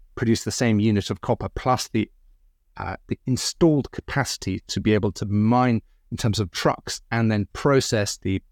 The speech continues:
um, the, the mineral, the ore,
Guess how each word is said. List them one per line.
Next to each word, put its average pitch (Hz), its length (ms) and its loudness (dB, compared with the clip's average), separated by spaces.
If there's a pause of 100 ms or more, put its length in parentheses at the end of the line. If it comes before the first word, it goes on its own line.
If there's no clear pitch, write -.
um, 95 280 -4 (400)
the, 95 320 -2
the 104 100 -4
mineral, 123 560 4 (600)
the - 200 -2
ore, 107 320 4